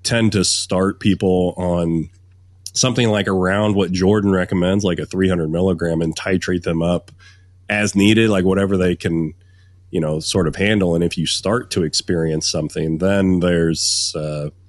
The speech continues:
the possibility of, um, either backing things off a little bit or bringing in,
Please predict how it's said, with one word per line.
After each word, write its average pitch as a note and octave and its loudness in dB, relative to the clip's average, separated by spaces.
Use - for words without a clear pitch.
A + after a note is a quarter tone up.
the - -2
possibility D#2+ -2
of, D2 -10
um, C#2 -2
either D#2+ 0
backing E2+ 0
things D2+ 0
off A2+ 2
a B2 2
little A2+ 4
bit G2+ 2
or A2+ 4
bringing G2 4
in, F2 0